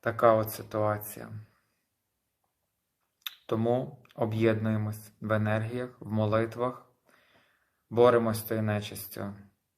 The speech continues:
Виганяємо її з України, виганяємо її з світу. За ситуацією в Ізраїлі теж будемо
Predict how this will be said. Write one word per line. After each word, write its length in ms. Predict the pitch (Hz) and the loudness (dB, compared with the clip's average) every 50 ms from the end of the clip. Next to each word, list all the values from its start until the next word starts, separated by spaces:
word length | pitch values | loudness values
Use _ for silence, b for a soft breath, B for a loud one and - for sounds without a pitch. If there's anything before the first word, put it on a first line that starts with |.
| _ _ _ _ _ _ _ _ _ _ | _ _ _ _ _ _ _ _ _ _
Виганяємо 580 | 117 113 110 110 117 117 117 113 113 110 107 107 | -2 -2 0 0 -2 -2 0 0 0 2 0 0
її 140 | 104 104 | -2 -2
з 100 | 104 104 | -4 -6
України, 520 | 104 104 - - 117 107 110 117 117 120 120 | -8 -8 -6 -6 -4 -4 -2 -4 -4 -4 -4
виганяємо 480 | 107 104 101 104 107 110 107 107 107 | -4 -4 -2 -2 -2 -2 -2 -2 -2
її 140 | 104 101 101 | -2 -4 -6
з 160 | 98 - - | -8 -8 -10
світу. 520 | - 113 113 120 120 120 - 131 135 156 156 - _ _ _ _ _ _ _ _ _ _ _ _ _ _ _ _ _ _ _ _ _ _ _ _ _ _ _ - | -8 -6 -6 -6 -4 -4 -6 -6 -6 -8 -12 -16 _ _ _ _ _ _ _ _ _ _ _ _ _ _ _ _ _ _ _ _ _ _ _ _ _ _ _ -14
За 280 | 110 104 120 123 127 | -2 4 6 6 6
ситуацією 800 | 123 - 123 110 - 117 110 107 110 110 107 110 - - 107 104 | 4 0 -6 -6 -2 2 4 4 4 4 2 0 -4 -6 -6 -4
в 40 | 104 | -4
Ізраїлі 520 | 107 101 104 107 107 107 104 104 101 104 | -6 -4 0 0 2 2 2 0 -2 -6
теж 600 | 104 - - 113 113 107 104 104 - - - _ _ _ _ _ _ _ _ _ _ _ _ _ _ | -8 0 2 4 4 4 2 -2 -6 -10 -14 _ _ _ _ _ _ _ _ _ _ _ _ _ _
будемо 720 | - 104 104 107 104 104 104 104 104 101 101 104 - - | -12 -8 -6 -4 -4 -4 -4 -4 -4 -6 -6 -10 -12 -16